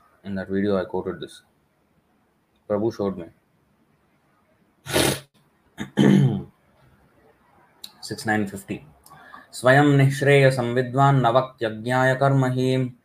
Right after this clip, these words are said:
naratiroginopathyam vanchato hi bhishaktamaha, va-, vanchatopi bhishaktamaha." A pure devotee who is fully accomplished in the service of devotional service,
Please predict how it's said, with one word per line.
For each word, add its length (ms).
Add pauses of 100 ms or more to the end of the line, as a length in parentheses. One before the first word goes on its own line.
(440)
naratiroginopathyam 1500
vanchato 520
hi 60
bhishaktamaha, 720 (440)
va-, 220
vanchatopi 880
bhishaktamaha." 720 (1800)
A 40
pure 320
devotee 500
who 200
is 120
fully 320
accomplished 540
in 100
the 80
service 480
of 180
devotional 480
service, 380